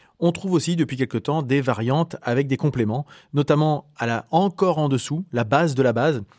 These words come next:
c'est-à-dire tout ce qui est identification des situations à risque. On est encore plus en amont dans la prévention. Par exemple, une situation à risque, c'est un cheminement piéton qui est encombré. Il y a pas,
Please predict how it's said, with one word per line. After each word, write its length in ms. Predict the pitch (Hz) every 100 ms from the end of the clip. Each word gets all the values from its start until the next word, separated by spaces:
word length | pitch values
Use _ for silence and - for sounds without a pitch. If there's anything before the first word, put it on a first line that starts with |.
| _
c'est-à-dire 220 | - 135 151
tout 100 | 165
ce 80 |
qui 160 | - 151
est 80 | 165
identification 720 | 156 139 135 139 139 - 175
des 80 | 131
situations 500 | - 139 156 - 143
à 60 |
risque. 280 | 110 98 - -
On 100 | 123
est 60 |
encore 300 | 147 143 151
plus 260 | - 180 165
en 100 | 139
amont 280 | 131 165 143
dans 120 | 135
la 120 | 143
prévention. 560 | - 120 107 - 143 170 - - - -
Par 120 | - 110
exemple, 380 | 110 160 170 - _ - 139
une 80 |
situation 480 | 135 135 135 120 120
à 80 | 98
risque, 320 | 123 165 -
c'est 320 | - - 135 147 - _ _
un 100 | 139
cheminement 420 | 139 131 120 123
piéton 300 | 120 113 143
qui 140 | 143 120
est 120 | 113
encombré. 380 | 120 131 98 - _ _ _ _ -
Il 40 |
y 20 | 90
a 20 |
pas, 300 | 110 113